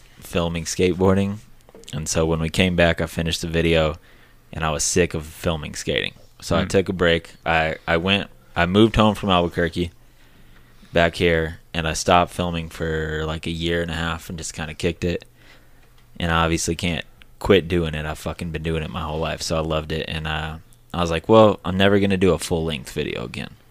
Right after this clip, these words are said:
Speaker 1: I'll just do little three-minute edits every now and then." So that's where Cold Cuts came up. And I tried to do it every month, and that was so hard. So it
Speaker 2: Mm.
Speaker 1: became,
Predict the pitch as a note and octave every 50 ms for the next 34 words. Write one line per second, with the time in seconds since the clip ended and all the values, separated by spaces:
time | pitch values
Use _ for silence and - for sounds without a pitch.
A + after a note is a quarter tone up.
0 | - - - - - - - - - D2 F2 E2 D#2 - - - F#2 D#2+ D#2 E2+
1 | E2 E2 E2 E2 D#2+ D#2 - - G2 F#2+ F2+ F2 F2 F2 E2 - D#2 D#2 - -
2 | - - - - - - - - - D2 C2+ A1+ A1+ - A1+ A1+ - - - -
3 | _ - - - - - - - - - - - - F#2 F#2 F2 - - F#2+ F2
4 | - G2+ F#2 F2+ - - F2 E2 - - - E2+ E2 D#2+ D#2+ D#2+ D#2 - - -
5 | - _ - - - - - - _ _ _ - - - - _ - - - E2+
6 | E2+ E2 D#2+ - G2+ G2 G2+ G2+ F#2+ F#2 G2+ G2 F#2+ F2+ F2+ F2 E2+ D#2+ D#2+ E2
7 | E2 D#2+ D#2 D#2 - - D#2+ D#2+ D#2+ D#2 D2+ C2+ - - - - - - - F2
8 | E2 D#2+ D#2 D2+ D2+ D2+ D#2 D2+ D2 D2+ D#2 - - - - - - - - _
9 | _ - - - E2 D#2+ D#2+ D#2+ D2+ E2 E2 E2 - E2+ E2 E2 E2 D#2+ D#2 D#2
10 | D#2 D#2